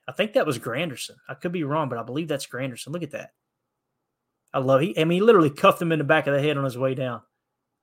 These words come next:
How cool is that? I love it. J Love's off to the races, looks backwards,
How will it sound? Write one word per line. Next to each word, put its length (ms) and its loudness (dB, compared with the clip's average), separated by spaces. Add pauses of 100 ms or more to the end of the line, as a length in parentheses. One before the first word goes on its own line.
(200)
How 100 -2
cool 320 0
is 100 -10
that? 260 -12 (180)
I 60 -4
love 240 -6
it. 80 -16 (1000)
J 200 4
Love's 260 4
off 180 6
to 60 -14
the 100 2
races, 360 2
looks 240 2
backwards, 640 -2